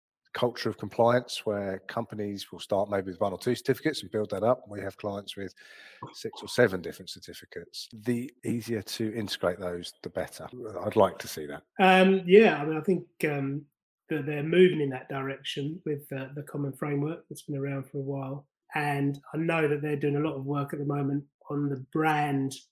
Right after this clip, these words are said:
Speaker 2: of the nine thousand and one, because that's perhaps some would argue has lost its way a little bit. So, um,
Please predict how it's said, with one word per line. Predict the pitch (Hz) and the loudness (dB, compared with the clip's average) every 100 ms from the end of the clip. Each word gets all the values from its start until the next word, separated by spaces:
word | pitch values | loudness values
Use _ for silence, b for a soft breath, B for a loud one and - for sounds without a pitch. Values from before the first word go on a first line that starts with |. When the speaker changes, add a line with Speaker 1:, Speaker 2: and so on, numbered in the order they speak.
| _ _ | _ _
Speaker 2:
of | 143 143 135 - | -6 -6 -6 -6
the | 147 | -4
nine | 151 160 | -2 -2
thousand | 143 135 127 | -4 -4 -4
and | 131 | -6
one, | 127 123 143 - | -6 -6 -8 -10
because | 139 | -8
that's | 143 151 _ _ _ _ - | -6 -8 _ _ _ _ -10
perhaps | 143 143 143 - - _ | -6 -4 -4 -8 -18 _
some | - 143 131 | -4 -4 -2
would | 139 | -2
argue | 135 127 135 | -2 -2 -4
has | 123 | -4
lost | 135 - | -6 -8
its | - | -12
way | 147 139 | -6 -4
a | 135 | -4
little | 139 131 | -6 -6
bit. | 135 135 - | -8 -10 -12
So, | - 135 135 135 | -10 -6 -6 -4
um, | 135 139 | -4 -6